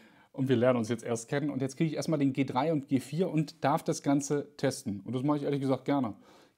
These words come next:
Kann ich hier nur bedingt testen, ist ja klar. Wir dürfen ja damit eigentlich nur auf Privatgelände fahren. Aber, ähm, ich habe einfach mal wieder Bock, richtig Gas zu geben. Und ihr wisst ja, auf, in dem, äh,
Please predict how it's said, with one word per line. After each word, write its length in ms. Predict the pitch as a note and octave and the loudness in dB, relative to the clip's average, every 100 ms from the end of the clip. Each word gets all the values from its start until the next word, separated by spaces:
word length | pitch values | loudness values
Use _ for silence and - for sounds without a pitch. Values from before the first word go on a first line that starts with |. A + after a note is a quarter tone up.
| - | -6
Kann 200 | - F#3+ | 0 2
ich 120 | F#3+ | 2
hier 220 | - G3 | 4 4
nur 160 | G3+ F#3 | 6 4
bedingt 380 | D#3 E3+ G#3 - | 4 4 2 2
testen, 360 | G3 G3 - | -2 -2 -4
ist 140 | F3+ - | -6 -4
ja 80 | |
klar. 320 | C3+ - D3+ E3 | -4 -2 -2 0
Wir 80 | |
dürfen 160 | C#3+ C#3 | -2 0
ja 80 | C#3+ | 2
damit 300 | C3 C3+ C3 | 2 0 0
eigentlich 340 | C3+ C3+ - | -2 -2 -2
nur 400 | C3+ D3 E3 D#3+ - - _ _ - | 0 4 4 2 -4 -20 _ _ 0
auf 200 | C3 C3+ | 0 2
Privatgelände 720 | C#3 A#2+ B2 - F3 F3 F3 | 0 2 0 -2 0 0 -2
fahren. 480 | D#3+ D#3+ E3 E3+ D#3 | 0 0 2 0 -4
Aber, 460 | - C#3 C#3+ C#3 C#3+ | 0 2 4 2 2
ähm, 260 | C3+ C3+ C3 | 2 2 2
ich 120 | - | -2
habe 120 | - C3+ | -6 -4
einfach 160 | C#3+ | -2
mal 160 | D3+ C#3 | 0 2
wieder 160 | C#3 | 2
Bock, 200 | C#3 C3+ | 2 -2
richtig 280 | C3+ C3 C3+ | -4 -4 -4
Gas 160 | B2 A#2+ | -4 -4
zu 100 | B2+ | -4
geben. 320 | G#2+ G2+ G2 - - - _ _ _ - | -6 -8 -10 -18 -20 -20 _ _ _ 0
Und 120 | C#3+ | 6
ihr 140 | C3+ | 8
wisst 160 | D3 - | 6 6
ja, 120 | G3 | 8
auf, 220 | E3 C#3+ - | 8 6 0
in 80 | D3 | 4
dem, 400 | C#3+ C#3 C3+ C#3 | 6 6 4 0
äh, 280 | - C3 | -6 -8